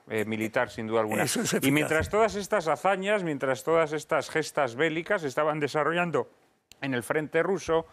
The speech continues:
Speaker 1: naturalmente, en el mundo y en España, la política también jugaba sus cartas,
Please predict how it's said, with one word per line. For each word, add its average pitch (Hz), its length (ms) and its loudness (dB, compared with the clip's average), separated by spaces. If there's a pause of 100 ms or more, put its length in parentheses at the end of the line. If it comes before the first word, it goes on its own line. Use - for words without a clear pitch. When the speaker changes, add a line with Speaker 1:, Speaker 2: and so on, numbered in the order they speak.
(480)
Speaker 1:
naturalmente, 156 640 2
en 135 80 4
el 143 140 2
mundo 185 540 4 (360)
y 120 120 0
en 123 80 0
España, 190 760 0 (340)
la 127 300 4
política 185 760 0
también 147 380 0
jugaba 147 640 2
sus - 300 -8
cartas, - 680 -6